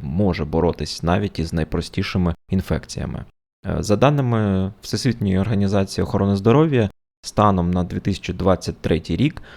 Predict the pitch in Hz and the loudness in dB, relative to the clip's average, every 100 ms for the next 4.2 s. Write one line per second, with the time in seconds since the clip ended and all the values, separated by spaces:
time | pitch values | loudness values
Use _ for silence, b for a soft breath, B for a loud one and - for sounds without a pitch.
0 | B 98 - 131 117 92 95 110 95 98 | B -8 0 2 2 2 4 4 4 2
1 | 98 - 98 - - 113 - - - 104 | 2 0 -2 0 -2 -2 -2 -2 -2 0
2 | 95 85 82 - 98 92 82 80 78 71 | 2 2 2 2 2 2 0 0 -2 -4
3 | 76 78 82 110 120 - 104 98 69 82 | -6 -2 2 2 0 0 0 0 -2 0
4 | 82 82 | 0 0